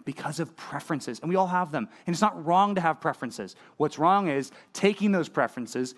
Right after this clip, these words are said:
fueling them up with our selfishness, and driving them into each other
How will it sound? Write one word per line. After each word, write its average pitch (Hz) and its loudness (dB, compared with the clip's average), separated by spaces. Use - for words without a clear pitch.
fueling 220 4
them 185 4
up 175 2
with 160 -2
our 147 0
selfishness, 131 -2
and 147 -2
driving 147 2
them 131 -2
into 110 -4
each 95 -10
other 85 -16